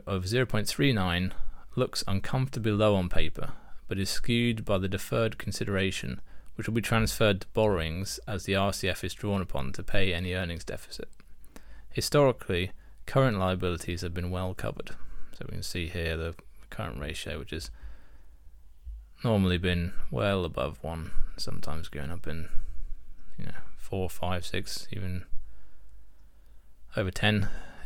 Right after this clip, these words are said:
in a few years. Oh yeah, so well covered historically. So return on equity, R O E, calculated using net income and average equity,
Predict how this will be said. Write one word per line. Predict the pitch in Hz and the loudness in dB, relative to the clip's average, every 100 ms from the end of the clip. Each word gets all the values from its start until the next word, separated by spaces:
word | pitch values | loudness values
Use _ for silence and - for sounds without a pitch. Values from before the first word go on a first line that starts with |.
| - | -6
in | - | -6
a | |
few | - 101 | -2 -2
years. | 87 92 98 - - - - - | 0 0 -2 -4 -2 0 2 0
Oh | - | 4
yeah, | - - | 6 8
so | - - - - | 8 8 6 4
well | 110 104 | 4 4
covered | - 85 90 - - - - - - - - - - - - - - | 6 6 8 8 8 6 6 4 4 6 8 10 8 4 0 2 4
historically. | - - 58 - - 98 - - - - - - - - - - - - - - - - - - - - - - - - | 6 6 6 6 4 10 10 12 8 6 2 2 2 4 4 4 2 2 -2 -2 -4 -4 -4 -6 -8 -8 -10 -14 -16 -10
So | 98 | -6
return | 95 - 120 | -2 2 4
on | 110 | 4
equity, | 98 - - - 90 92 - - - - - - - - - - - - | 2 0 -4 -2 -2 -2 -4 -8 -8 -12 -14 -14 -14 -12 -12 -14 -10 -4
R | 90 85 | -2 0
O | 87 | 0
E, | 113 131 - - - - - - - - - | 0 0 -4 -10 -10 -12 -14 -16 -16 -14 -2
calculated | 147 147 127 113 107 | 0 2 0 0 0
using | 101 92 92 | 2 2 2
net | 104 101 101 | 0 0 0
income | 98 - 95 90 | 0 0 0 0
and | 87 92 | -2 -2
average | 98 - 101 | -2 -2 -2
equity, | - - - - | -4 -6 -6 -8